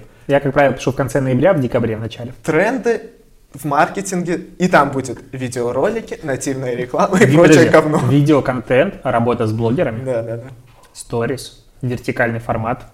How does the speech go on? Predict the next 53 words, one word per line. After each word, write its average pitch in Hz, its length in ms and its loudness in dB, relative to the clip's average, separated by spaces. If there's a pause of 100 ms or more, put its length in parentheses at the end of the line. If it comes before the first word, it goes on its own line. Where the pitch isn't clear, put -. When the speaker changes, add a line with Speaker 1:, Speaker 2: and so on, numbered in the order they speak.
(100)
Speaker 2:
Господи. 135 420 -2
Speaker 1:
Я 147 80 4
тебе 151 200 2
на 143 140 2
двадцатый 131 440 4
год 131 160 4
уже 113 120 0
диктую, 120 300 6
просто 113 220 -2
записывать. 120 520 0
Ты, 120 140 -2
я 139 180 6
ж, - 120 2
знаешь, 147 340 4
тебе 120 140 -4
статью 123 260 -2
писать. 113 300 -2 (800)
Причём 156 300 8
я 175 140 10
каждый 185 280 8
год 190 160 12
это 147 140 6
пишу, 285 560 4 (240)
у 151 80 0
меня 175 280 6
каждый 160 340 6
год 147 180 8
они 131 160 4
новые, 127 400 4 (120)
то 147 80 2
есть 131 140 0
я 139 140 8
вообще 127 260 2
не 127 120 0
повторяюсь, 120 640 0
стараюсь. 123 500 0
Я 135 80 4
не 131 100 4
знаю, 123 180 2
что - 140 -2
в 139 40 4
этом 208 160 6
году 135 160 8
буду 113 120 0
писать, 123 200 -4 (220)
знаю 214 260 2
точнее, - 340 -8
но 131 260 -2
ещё 120 160 -6
до 131 80 2
этого 127 260 2
дожить 117 180 -2
надо. 117 160 -12